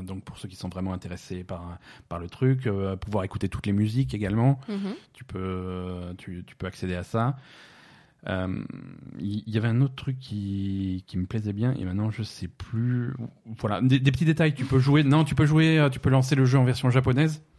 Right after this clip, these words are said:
Speaker 2: D'accord.
Speaker 1: Euh, puisque le jeu s'appelle pas pareil, euh, il est légèrement différent au, au Japon. C'est pas Megaman, c'est Rockman.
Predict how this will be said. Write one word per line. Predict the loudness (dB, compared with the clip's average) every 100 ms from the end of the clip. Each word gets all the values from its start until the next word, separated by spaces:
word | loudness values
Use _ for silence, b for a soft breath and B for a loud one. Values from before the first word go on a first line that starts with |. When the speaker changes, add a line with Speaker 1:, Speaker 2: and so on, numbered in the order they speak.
| _
Speaker 2:
D'accord. | -14 -6 -4 -2
Speaker 1:
Euh, | -2
puisque | -4 -4 -2
le | 0
jeu | 0
s'appelle | -2 -2 -2
pas | -4
pareil, | -2 -2 0 0 0
euh, | -2 -4
il | -4
est | -4
légèrement | -2 0 0
différent | -2 -4 -4 -2 -2
au, | -2 -4 -4
au | -6
Japon. | -4 -2 -2
C'est | -2
pas | -4
Megaman, | -4 -2 -2 -2
c'est | -4
Rockman. | -6 -2 0 2 0